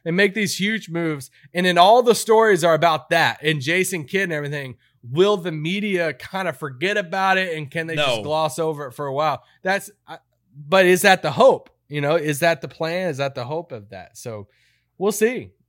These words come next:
Speaker 1: I, I don't think it's going anywhere. I think it'll constantly be, you know, until there's some type of clarification, it'll be asked. I mean, Luka's gonna be asked about it, right? I mean, we haven't even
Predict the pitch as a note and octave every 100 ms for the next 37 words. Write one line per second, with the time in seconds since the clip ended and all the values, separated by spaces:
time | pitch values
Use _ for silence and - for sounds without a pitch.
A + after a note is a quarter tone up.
0 | _ D#3+ F3+ D3+ A3 B3 F#3+ C3+ C3 C#3+
1 | C#3 B2+ A#2 G#2+ G#2+ C3+ D#3+ C3+ C#3+ C3+
2 | - _ _ _ - D3 D3+ B2+ C3+ B2+
3 | B2 B2 A2+ G#2 A2+ - B2+ A#2+ - E3+
4 | D#3 D3 - C#3+ C3+ B2 B2 D3 C3 A2+
5 | G#2 B2 B2+ - G#2+ F#2+ F2+ _ _ _
6 | _ _ - A#2 A#2 C3+ A#2+ D3+ D#3+ C#3+
7 | _ _ _ D#3 B3 C#4+ A#3 G3+ E3 C#3+
8 | C3+ D3 C#3 B2+ C#3+ G3+ D3 C#3 C#3 A3
9 | A#3 F3